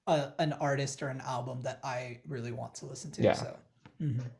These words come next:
Speaker 1: All right. So next one, um, again, just gonna touch on this one, High Off Life by Future. Um, it was, it was a pretty fun project. Um, again, I know I've said that about a lot of albums here. Like, it wasn't
Speaker 2: Yeah.
Speaker 1: great, but it wasn't bad either. Like, it had some good songs that, like, I listened to quite a bit.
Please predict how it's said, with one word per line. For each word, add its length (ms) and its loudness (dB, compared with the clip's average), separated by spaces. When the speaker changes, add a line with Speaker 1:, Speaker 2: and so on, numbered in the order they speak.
Speaker 1:
All 80 10
right. 180 12
So 160 12
next 420 10
one, 380 8
um, 520 4
again, 300 12
just 160 8
gonna 160 10
touch 280 8
on 120 8
this 180 4
one, 260 6
High 200 12
Off 260 12
Life 400 10
by 140 4
Future. 640 8
Um, 420 4
it 80 12
was, 260 12
it 120 8
was 160 12
a 60 10
pretty 420 6
fun 240 6
project. 560 10
Um, 580 4
again, 320 10
I 100 6
know 180 4
I've 120 2
said 200 8
that 140 10
about 180 8
a 60 8
lot 240 8
of 60 4
albums 400 2
here. 160 4
Like, 180 0
it 60 8
wasn't 400 8
Speaker 2:
Yeah. 120 10
Speaker 1:
great, 400 10
but 120 12
it 60 12
wasn't 300 10
bad 300 4
either. 220 4
Like, 200 -2
it 60 4
had 180 10
some 160 2
good 200 6
songs 480 6
that, 140 4
like, 180 2
I 80 2
listened 340 2
to 120 0
quite 240 2
a 60 4
bit. 340 4